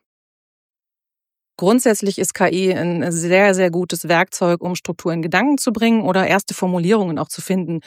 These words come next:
Bewerberinnen und Bewerber können K I außerdem gut nutzen, um die wichtigsten Hard- und Soft-Skills, die sie auszeichnen,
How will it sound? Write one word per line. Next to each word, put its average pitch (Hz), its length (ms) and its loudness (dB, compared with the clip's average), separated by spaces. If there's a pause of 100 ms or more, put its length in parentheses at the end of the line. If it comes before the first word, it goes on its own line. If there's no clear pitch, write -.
(420)
Bewerberinnen 214 520 4
und 196 120 0
Bewerber 190 340 4
können 196 300 0
K 180 140 -2
I 180 140 -2
außerdem 175 460 0
gut 214 260 -2
nutzen, 220 500 2 (280)
um 190 140 0
die 180 160 2
wichtigsten 196 720 -2
Hard- 196 220 2
und 180 120 -4
Soft-Skills, 208 600 -2
die 180 100 -2
sie - 160 0
auszeichnen, 277 800 4